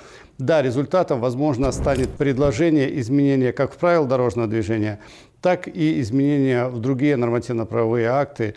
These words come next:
регламентирующие вот эту деятельность именно перевозки граждан.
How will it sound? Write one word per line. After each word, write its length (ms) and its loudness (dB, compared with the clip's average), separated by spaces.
регламентирующие 880 0
вот 160 -4
эту 200 -4
деятельность 600 -2
именно 380 0
перевозки 800 -2
граждан. 540 -4